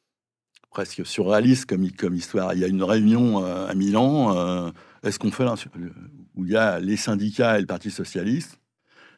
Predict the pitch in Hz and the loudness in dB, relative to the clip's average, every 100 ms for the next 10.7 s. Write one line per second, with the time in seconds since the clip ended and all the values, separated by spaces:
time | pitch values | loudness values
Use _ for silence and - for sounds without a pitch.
0 | _ _ 98 - 101 - 131 110 92 92 | _ _ -12 -6 -4 0 0 0 -4 -4
1 | - 117 - 78 - _ _ _ _ _ | -4 -4 -6 -14 -18 _ _ _ _ _
2 | _ _ _ _ _ _ _ _ _ _ | _ _ _ _ _ _ _ _ _ _
3 | _ _ _ _ 101 87 85 82 80 80 | _ _ _ _ -6 -4 -2 -4 -4 -8
4 | 80 80 - 92 - _ - 85 104 104 | -10 -14 -16 -18 -20 _ -14 -4 -4 -2
5 | - 135 117 104 104 123 123 110 101 139 | 2 4 4 2 4 2 2 -2 -2 -2
6 | - _ _ _ _ _ _ _ _ 104 | -8 _ _ _ _ _ _ _ _ -2
7 | 98 113 117 95 101 101 87 80 82 87 | 2 4 4 2 2 2 -2 -6 -10 -12
8 | 87 - _ - 82 98 123 - - _ | -16 -20 _ -10 -6 -6 -8 -12 -16 _
9 | _ _ _ _ _ _ - 95 92 87 | _ _ _ _ _ _ -6 -2 0 -2
10 | 82 82 85 98 113 92 | -8 -10 -8 -8 -8 -12